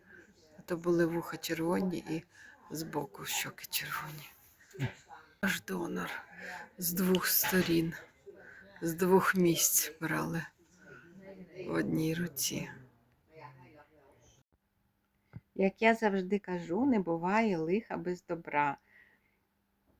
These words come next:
Мене так порадувала маленька дівчинка, яку я обожнюю. Вона зробила мені таку поробочку з сердечками. Це онучечка наших друзів, наших найкращих друзів,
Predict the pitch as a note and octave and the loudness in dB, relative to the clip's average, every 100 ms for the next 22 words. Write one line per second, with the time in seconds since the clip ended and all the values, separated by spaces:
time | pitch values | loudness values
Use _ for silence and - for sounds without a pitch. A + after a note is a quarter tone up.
0 | F#3 F#3 G3+ G3+ F3+ F3+ _ F3 F3+ F#3+ | 2 6 6 4 2 0 _ -4 0 0
1 | F3+ D#3+ E3 E3 E3+ F3 F3+ E3+ E3 D#3 | -2 -2 -2 -2 0 2 4 2 0 -6
2 | D3+ F3+ - - G3 E3+ E3 E3 - F3+ | -4 -6 -4 -4 -2 0 0 -2 -2 -4
3 | E3 - E3+ E3+ E3 D#3 C#3+ D#3 D3+ D3 | -4 -6 -10 -2 0 0 -2 -14 -14 -14
4 | D3+ _ _ - _ E3+ F#3+ G3+ F#3+ F3 | -16 _ _ -20 _ 4 6 6 4 2
5 | F3+ F#3 F3+ F3+ F3 F3 - F3 - E3 | 4 6 6 4 2 -2 -10 -12 -4 2
6 | E3+ A#3 B3 - - F3+ - F3+ E3 E3 | 2 2 0 -2 -12 -12 -6 -6 -6 0
7 | E3+ E3 - - D#3 D3+ D3+ - _ _ | 0 0 -4 -12 -10 -10 -14 -20 _ _
8 | _ _ _ _ _ _ - F#3 F3+ F3 | _ _ _ _ _ _ -2 4 4 6
9 | F3+ F#3 - F3 - F3 E3 E3 E3 D#3 | 4 4 0 -8 -4 2 4 2 -2 -8
10 | - E3+ G#3 A3 D#3 D#3+ _ _ _ _ | -4 0 2 0 -4 -6 _ _ _ _
11 | - _ - F3 F3 F3+ - F3+ - F#3 | -20 _ -2 0 0 -4 0 -2 0 -2
12 | G#3 - G3 F#3 F3 E3 D#3 - D3 | -2 0 -2 -2 -4 -6 -6 -8 -14